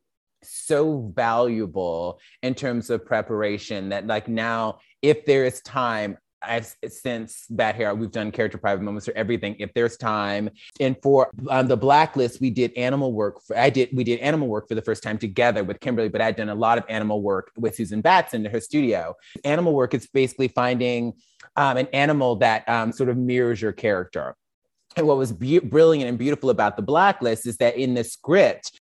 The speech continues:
my character, Doctor Perillos, was called the Brazen Bull. So I was like, "Well,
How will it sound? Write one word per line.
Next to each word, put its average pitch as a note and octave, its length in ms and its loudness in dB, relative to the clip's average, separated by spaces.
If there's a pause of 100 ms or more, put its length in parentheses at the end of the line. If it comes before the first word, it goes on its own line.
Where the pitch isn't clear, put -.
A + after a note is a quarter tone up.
my B2+ 200 2
character, C3 480 0
Doctor A2+ 320 0
Perillos, C#3+ 500 4
was B2 100 -6
called A#2+ 320 2
the B2 60 -2
Brazen A#2 520 -2
Bull. G2+ 500 0 (160)
So - 160 2
I - 40 6
was C3 120 0
like, C3 100 0
"Well, B2 420 0